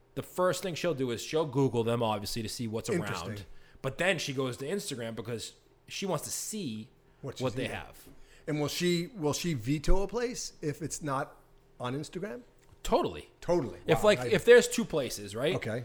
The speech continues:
Speaker 1: Say, let's just give an example. If we go to a new city and there's two places that she's Googled, she's like, "All right, these are the two places that I think look good. They got good ratings, pretty good reviews. I look at their," if one of them has Instagram and shows photos and one doesn't, we're going to the one that has, that you can
Speaker 2: Huh.
Speaker 1: see what they're all about.
Speaker 2: Interesting.
Speaker 1: Because you get to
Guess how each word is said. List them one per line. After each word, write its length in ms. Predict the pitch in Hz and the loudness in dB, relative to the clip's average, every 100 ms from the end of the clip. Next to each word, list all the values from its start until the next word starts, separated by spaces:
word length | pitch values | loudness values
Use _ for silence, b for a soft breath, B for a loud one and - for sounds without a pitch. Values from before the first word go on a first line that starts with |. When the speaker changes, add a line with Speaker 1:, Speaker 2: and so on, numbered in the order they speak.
| - | -8
Speaker 1:
Say, 180 | - 202 | -2 0
let's 180 | 196 - | 0 -2
just 180 | 190 | -4
give 140 | 185 151 | -2 -2
an 60 | |
example. 320 | 131 120 104 107 | -2 -4 -6 -4
If 40 | |
we 80 | 202 | 2
go 100 | 190 | 6
to 80 | 151 | 6
a 40 | |
new 140 | 139 | 4
city 300 | 127 - 113 101 | -2 -2 -4 -4
and 60 | |
there's 180 | 135 135 | -4 -4
two 180 | - 151 | -2 -4
places 400 | - 123 101 101 | -2 -4 -4 -6
that 140 | 101 | -8
she's 260 | - 117 92 | -6 -6 -8
Googled, 400 | 113 104 87 82 | -10 -10 -10 -12
she's 120 | - | -10
like, 100 | 110 | -8
"All 40 | 104 | -6
right, 60 | |
these 120 | 135 | -4
are 20 | 143 | -4
the 80 | |
two 140 | 139 123 | -4 -6
places 320 | 127 101 98 | -6 -6 -6
that 100 | 101 | -8
I 80 | 92 | -6
think 220 | 113 95 | -8 -8
look 180 | 98 - | -10 -12
good. 180 | 80 - - | -16 -16 -12
They 80 | 117 | -10
got 100 | - | -8
good 160 | 110 | -6
ratings, 520 | 113 110 107 101 - - b b | -6 -6 -8 -10 -12 -16 b b
pretty 140 | - 139 | -2 0
good 100 | 123 | 0
reviews. 400 | 110 117 113 107 | -2 -4 -4 -6
I 80 | |
look 160 | 107 120 | -6 -6
at 60 | 113 | -4
their," 140 | 110 B B B - | -6 B B B -8
if 140 | 127 | -2
one 160 | 139 202 | 2 2
of 60 | |
them 100 | 196 | 2
has 200 | 165 160 | 0 0
Instagram 440 | 151 151 156 160 147 | 0 -2 0 0 0
and 60 | |
shows 220 | - 135 | 0 -2
photos 320 | - 120 139 120 | 0 0 0 0
and 120 | 107 | -4
one 180 | 120 107 | -4 -4
doesn't, 340 | 117 160 170 | -4 -4 0
we're 120 | 139 | 2
going 160 | 196 165 | 4 2
to 80 | 123 | 0
the 80 | |
one 140 | 120 117 | -4 -4
that 100 | 104 | -6
has, 180 | 95 - - - | -8 -10 -18 -8
that 80 | 120 | -2
you 120 | 135 | -2
can 100 | 127 | -2
Speaker 2:
Huh. 60 | - 110 | -2 0
Speaker 1:
see 120 | 143 | 0
what 100 | 120 | -2
they're 160 | 110 101 | -6 -8
all 140 | 80 | -10
about. 300 | 80 95 - 127 | -10 -10 -10 -14
Speaker 2:
Interesting. 400 | 107 104 101 90 - | -14 -12 -14 -16 -10
Speaker 1:
Because 480 | 135 170 151 135 - - | -4 0 0 0 -10 -10
you 140 | 143 | -4
get 220 | 139 165 - | 0 0 -2
to 160 | 135 | -6